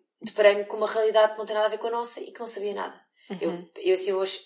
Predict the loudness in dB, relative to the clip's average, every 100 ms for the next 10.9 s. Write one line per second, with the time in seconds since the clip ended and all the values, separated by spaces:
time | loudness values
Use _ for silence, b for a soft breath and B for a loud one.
0 | 6 8 10 6 0 -6 -4 0 4 4
1 | 4 2 -2 -6 -6 -6 -6 -6 -6 -6
2 | -6 -2 0 0 -4 -8 -2 2 2 B
3 | B B -8 0 2 2 2 4 2 0
4 | -2 -2 0 2 2 0 -10 -18 _ -4
5 | -2 -2 0 0 0 0 0 2 -2 -4
6 | -6 -2 -2 -2 -8 -12 B B B -2
7 | 0 2 2 0 -2 -2 2 2 2 -6
8 | -6 -6 -6 -4 -2 -2 -2 -6 -8 -6
9 | -6 -6 -6 -4 2 2 2 -2 -4 -6
10 | -12 b b b -8 2 2 2 -6